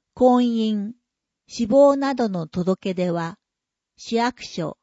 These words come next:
各支所の当直室で受付。二、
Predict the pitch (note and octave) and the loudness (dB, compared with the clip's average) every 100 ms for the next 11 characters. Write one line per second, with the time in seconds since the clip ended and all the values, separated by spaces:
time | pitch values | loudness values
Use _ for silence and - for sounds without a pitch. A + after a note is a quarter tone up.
0 | _ _ _ D4 D4+ - F#3 C4 A#3 G#3 | _ _ _ -6 -6 -6 -8 -6 -4 -4
1 | E3 D#3+ - _ _ _ - C4+ C#4 C#4 | -6 -8 -10 _ _ _ -2 4 4 4
2 | - B3 - A#3+ - - D3 - _ _ | 0 -4 -4 -8 -8 -12 -14 -14 _ _
3 | _ A#3+ B3 G3+ F#3 F3 - - D#3 - | _ -2 -2 -2 -8 -12 -16 -16 -16 -16
4 | _ _ _ _ _ _ _ _ _ _ | _ _ _ _ _ _ _ _ _ _
5 | _ _ _ _ _ _ _ _ _ _ | _ _ _ _ _ _ _ _ _ _
6 | _ G3 A3 B3 A3+ | _ -6 -2 -2 -4